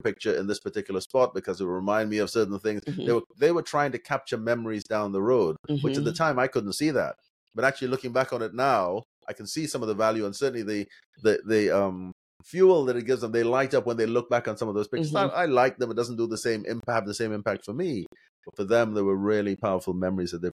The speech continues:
Speaker 1: created in doing that. So
Speaker 2: Yeah, and it, it, well, it created memories for all of us and, and captured it in a way to look back at it. You know, social media has a lot to answer
Speaker 1: Mm-hmm.
Speaker 2: for when it comes on
Speaker 1: Mm-hmm.
Speaker 2: to trying to create this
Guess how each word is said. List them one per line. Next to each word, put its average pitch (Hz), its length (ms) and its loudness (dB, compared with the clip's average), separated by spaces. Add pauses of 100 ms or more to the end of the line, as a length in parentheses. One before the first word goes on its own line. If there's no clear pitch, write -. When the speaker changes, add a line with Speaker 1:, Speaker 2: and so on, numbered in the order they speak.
Speaker 1:
created 90 380 -2
in 82 120 -10
doing 87 280 -8
that. 76 180 -16
So 85 140 -10
Speaker 2:
Yeah, 185 320 -2
and 156 180 0
it, 165 200 2
it, 156 80 4
well, 139 180 4
it - 140 -2
created 135 360 -2
memories 135 400 0
for 131 120 -4
all 143 240 4
of 170 180 0
us - 340 -6
and, 127 300 -4
and 127 180 -8
captured - 440 -6
it 127 160 -6
in 127 80 -8
a 131 80 -2
way 131 140 0
to - 140 -8
look 135 140 0
back 131 240 -2
at - 140 -2
it. - 160 -2 (520)
You 185 120 2
know, 170 240 4
social 190 420 -2
media 170 340 2
has 139 240 0
a 147 60 -2
lot 139 240 0 (200)
to 131 340 4
answer 127 340 0
Speaker 1:
Mm-hmm. 123 120 -4
Speaker 2:
for 123 260 4
when 135 120 2
it 139 140 0
comes 131 260 -2
on 131 200 2
Speaker 1:
Mm-hmm. 113 80 -2
Speaker 2:
to 127 220 2 (140)
trying 135 340 0
to 117 120 -4
create - 420 -2
this - 280 -2